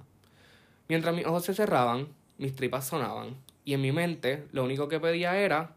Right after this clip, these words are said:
sobrevivir a la semana. Una de cada seis personas tienen entre diez y diecinueve años de edad.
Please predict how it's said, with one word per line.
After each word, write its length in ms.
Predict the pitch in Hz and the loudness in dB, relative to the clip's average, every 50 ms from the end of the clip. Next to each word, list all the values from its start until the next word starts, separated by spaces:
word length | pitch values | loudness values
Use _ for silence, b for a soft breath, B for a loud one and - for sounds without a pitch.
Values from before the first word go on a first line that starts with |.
| _ _ | _ _
sobrevivir 560 | - - 131 127 123 120 117 117 110 110 113 | -6 -2 0 0 2 0 0 -2 -4 -4 -2
a 80 | 113 120 | -2 -2
la 120 | 123 127 | -2 -2
semana. 400 | 123 135 123 117 101 95 98 - - - _ _ _ _ _ _ _ _ _ B B B B B B B B B B B B B - | -2 -4 -4 -4 -4 -6 -8 -12 -16 -18 _ _ _ _ _ _ _ _ _ B B B B B B B B B B B B B 0
Una 220 | 151 160 175 180 | 2 4 6 6
de 100 | 180 170 | 6 6
cada 180 | 165 151 151 151 | 6 6 4 4
seis 180 | - 165 160 | 2 -2 -2
personas 520 | 160 - 165 160 175 180 175 165 156 - - | 0 0 0 0 0 -2 -2 -2 -2 -2 -2
tienen 220 | 139 143 151 160 | -2 0 0 0
entre 320 | 160 156 156 139 127 127 | -2 -2 -2 0 0 2
diez 300 | 135 151 170 185 185 - - | 2 2 2 2 0 -2 -4
y 80 | - 131 | -4 -2
diecinueve 440 | 131 123 - 131 117 113 113 120 123 | -2 -2 -2 -4 -6 -4 -2 -2 0
años 380 | 120 117 120 120 123 127 127 | 0 0 -2 -2 -4 -4 -2
de 80 | 117 107 | -2 -2
edad. 300 | 104 104 95 - - | -2 -2 -4 -6 -8